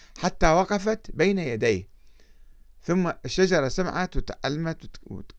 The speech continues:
وت-، وعرفت ومشت، ثم أشار إليها بالرجوع فرجعت." قال: "فأقر به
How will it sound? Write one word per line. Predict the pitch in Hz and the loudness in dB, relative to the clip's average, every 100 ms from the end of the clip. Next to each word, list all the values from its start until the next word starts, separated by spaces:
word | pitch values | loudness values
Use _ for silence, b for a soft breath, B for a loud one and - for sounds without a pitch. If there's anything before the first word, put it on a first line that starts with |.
| - | -16
وت-، | 107 - - - - - | -14 -14 -16 -20 -8 -2
وعرفت | 156 - 160 139 | -2 -2 -6 -4
ومشت، | 131 127 98 - - B B B B | -2 -2 -4 -8 -16 B B B B
ثم | 165 175 | -2 2
أشار | 160 170 214 220 | 2 2 2 2
إليها | 180 196 214 190 | 2 2 2 2
بالرجوع | 170 170 156 208 170 - - - - - - - | 0 0 4 4 4 -2 -18 -20 -20 -20 -20 0
فرجعت." | 156 175 135 95 107 - - - - - - - - | 4 6 4 2 0 -6 -18 -20 -20 -20 -20 -18 -6
قال: | 131 165 | -2 -2
"فأقر | - 127 120 139 123 104 | -4 -6 -4 -4 -2 -4
به | 95 98 95 | -6 -8 -10